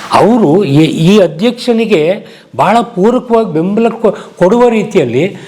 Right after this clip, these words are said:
ಯಾವುದೋ ಒಂದು ಗುಂಪು, ಆ, ನಿಮ್ಮ ವಿರುದ್ಧ ಧ್ವನಿ ಎತ್ತದೆ, ಹೋರಾಟ ಮಾಡಕ್ಕೆ ಇಳ್ದಿದೆ, "ಏನು ಸಮಾಚಾರ?" ಅಂತ ಪ್ರಶ್ನೆ ಕೇಳ್ತಾರೆ.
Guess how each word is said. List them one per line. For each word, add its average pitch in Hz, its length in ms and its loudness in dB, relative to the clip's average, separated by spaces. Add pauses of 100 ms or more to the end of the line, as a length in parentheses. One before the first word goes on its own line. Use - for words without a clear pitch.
(160)
ಯಾವುದೋ 247 240 2
ಒಂದು 262 280 0
ಗುಂಪು, 208 640 0 (480)
ಆ, 233 280 2
ನಿಮ್ಮ 214 260 2
ವಿರುದ್ಧ 226 300 0 (720)
ಧ್ವನಿ 196 220 2
ಎತ್ತದೆ, 170 600 0 (480)
ಹೋರಾಟ 202 300 2
ಮಾಡಕ್ಕೆ 170 420 -2
ಇಳ್ದಿದೆ, 143 480 -2 (640)
"ಏನು 269 260 2
ಸಮಾಚಾರ?" 165 480 0 (400)
ಅಂತ 151 220 -4
ಪ್ರಶ್ನೆ 160 360 -6
ಕೇಳ್ತಾರೆ. 123 440 -8